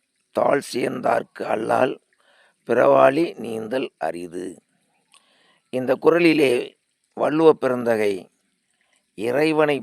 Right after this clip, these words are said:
பற்றிய ஒரு தெளிவான செய்தியை கூறியிருக்கின்றார். இந்த குறளுக்கு மட்டும்தான் பரிமேலழகர் உரையிலிருந்து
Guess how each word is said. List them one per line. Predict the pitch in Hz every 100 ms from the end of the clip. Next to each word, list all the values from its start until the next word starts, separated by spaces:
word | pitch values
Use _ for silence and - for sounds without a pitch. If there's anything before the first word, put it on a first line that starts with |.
| -
பற்றிய | - - - 139 139 135
ஒரு | 123 113 110 101 - _ _
தெளிவான | 123 147 160 156 156 160 160
செய்தியை | 156 - 123 117 113 110 -
கூறியிருக்கின்றார். | 110 110 101 95 - 65 - 62 _ _ _ _ _ _ _ _ _ _ _ _ _ _ 143
இந்த | 160 156
குறளுக்கு | 143 170 190 190 190
மட்டும்தான் | 147 139 156 147 143 113 - _ _ _ _ _ _ _ _ -
பரிமேலழகர் | 131 156 170 175 170 170 165 151 147 135 139
உரையிலிருந்து | 139 143 139 139 147 156 156